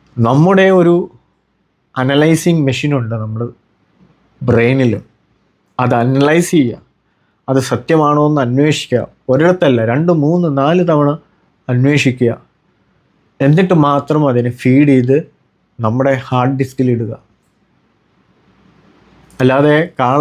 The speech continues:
പെറ്റി എന്ന് പറഞ്ഞ് കയറെടുക്കുന്ന ഒരു സ്വഭാവം പ്രത്യേകിച്ച് മലയാളികൾ ആയിട്ടുള്ള നാം തോന്നരുത്.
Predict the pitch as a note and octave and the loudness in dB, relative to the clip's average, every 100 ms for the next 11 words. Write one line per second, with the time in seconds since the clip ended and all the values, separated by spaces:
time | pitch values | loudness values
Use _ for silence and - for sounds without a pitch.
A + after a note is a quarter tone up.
0 | B2 D3 B2+ B2+ E3 D#3 - - D3 D3+ | 0 0 -2 -2 -4 -4 -10 -8 -2 0
1 | C#3 D3 C#3 B2+ C3+ D3 C#3+ C#3+ D3 C#3+ | 2 0 0 2 2 2 2 0 -2 0
2 | C#3+ C#3+ C#3+ B2+ B2 C3 C#3+ D#3 E3+ _ | 2 2 0 -2 0 2 2 0 -8 _
3 | _ _ _ - A2+ D3 D#3 D#3+ D#3 C#3+ | _ _ _ -6 -2 0 0 0 0 2
4 | C#3 C#3 C#3 C3+ C#3+ C#3 _ _ _ _ | 2 2 2 2 -2 -8 _ _ _ _
5 | _ _ _ _ _ _ B2+ C3 C3 C3 | _ _ _ _ _ _ -2 -2 0 0
6 | B2 A#2+ B2 A2 - _ _ _ _ _ | 2 0 -2 -2 -8 _ _ _ _ _
7 | _ _ _ _ _ _ _ _ _ _ | _ _ _ _ _ _ _ _ _ _
8 | _ _ _ _ _ - A#2 B2+ B2+ A2 | _ _ _ _ _ 0 2 2 0 -2
9 | G#2 | -4